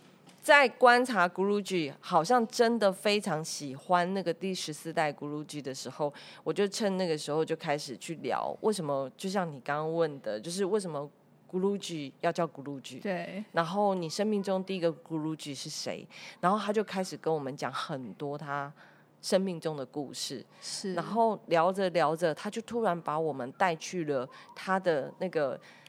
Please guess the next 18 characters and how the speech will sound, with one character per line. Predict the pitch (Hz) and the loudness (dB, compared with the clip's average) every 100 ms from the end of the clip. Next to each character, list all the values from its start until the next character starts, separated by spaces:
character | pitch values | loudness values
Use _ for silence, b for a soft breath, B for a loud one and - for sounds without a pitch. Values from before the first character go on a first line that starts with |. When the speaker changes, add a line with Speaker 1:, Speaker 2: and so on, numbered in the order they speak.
| B | B
Speaker 1:
音 | 247 285 | -2 4
乐 | 302 | 6
人 | 208 170 170 | 8 6 2
不 | |
是 | 175 | 2
有 | 160 | 0
琴 | - - 135 175 | 0 -6 -6 0
房 | 160 135 | 0 0
吗？ | 147 143 | 0 0
Speaker 2:
是。 | 214 | 2
Speaker 1:
那 | 190 226 208 - | 2 4 2 0
Guruji | - 190 202 180 | -4 -2 0 -2
也 | |
有 | 160 170 | 0 0
一 | |
个 | 131 | 0
房 | 135 127 131 | -6 -8 -10
间， | 147 139 | -10 -10